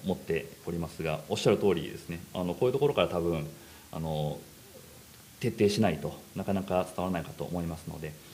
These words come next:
あの、ぜひ次の、おー、会見からですね、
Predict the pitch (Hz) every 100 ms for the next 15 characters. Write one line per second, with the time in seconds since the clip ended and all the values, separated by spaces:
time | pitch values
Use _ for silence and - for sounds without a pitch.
0 | - - 98 90 87 127 127 87 - -
1 | - 107 98 95 95 87 82 - 95 104
2 | 101 113 80 - - 76